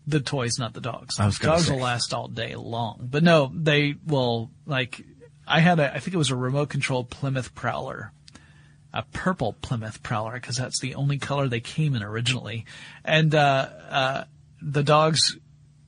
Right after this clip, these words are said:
Speaker 1: d-, didn't seem to like those classic lines the same way I did.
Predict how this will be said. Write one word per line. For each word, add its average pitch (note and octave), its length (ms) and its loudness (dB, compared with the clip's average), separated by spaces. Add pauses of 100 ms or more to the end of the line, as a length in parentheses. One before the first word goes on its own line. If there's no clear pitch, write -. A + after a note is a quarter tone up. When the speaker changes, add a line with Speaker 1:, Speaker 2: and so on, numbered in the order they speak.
(300)
Speaker 1:
d-, D3+ 80 -8 (260)
didn't G#3 360 0
seem F#3 260 2
to C#3 120 -2
like B2+ 240 -2
those B2+ 180 -4
classic C3 460 -2
lines A2+ 480 -2
the A#2 100 -8
same A2+ 260 -4
way A2 120 -6
I A2 200 -6
did. - 340 -10